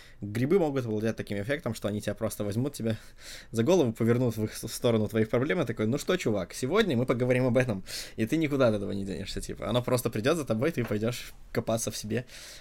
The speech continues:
Э, если ты будешь пытаться этому сопротивляться, ты словишь самый хардкорный бэд-трип. Вот.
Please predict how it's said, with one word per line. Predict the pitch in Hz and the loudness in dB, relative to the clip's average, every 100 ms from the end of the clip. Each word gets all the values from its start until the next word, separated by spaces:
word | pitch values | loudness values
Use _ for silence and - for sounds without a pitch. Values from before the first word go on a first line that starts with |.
| - | -8
Э, | - 101 95 95 90 | -6 -4 -2 -4 -4
если | 101 101 98 | -4 -4 -4
ты | 104 | -4
будешь | 104 | -4
пытаться | - 104 101 104 | -4 -4 -4 -4
этому | 107 | -4
сопротивляться, | - 104 113 120 139 - | -4 -4 -2 0 0 0
ты | - 104 | -2 0
словишь | 110 107 | 0 -2
самый | - 104 | -2 -4
хардкорный | - 107 - 104 101 | -4 -6 -2 0 0
бэд-трип. | 101 - 98 - - - - - - | -4 -6 -10 -10 -20 -20 -18 -18 -14
Вот. | - 95 | -6 -6